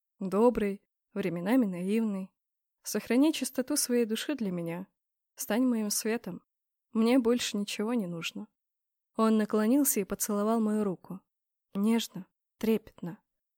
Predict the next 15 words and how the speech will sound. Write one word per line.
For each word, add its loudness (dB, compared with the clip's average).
Так, 0
что -2
перехватило 0
дыхание. -4
Договорились? 0
Синие 4
глаза 6
смотрели 4
пронзительно, -2
пробиваясь 0
под -4
корку, 2
и 2
оставались 0
серьёзными. -2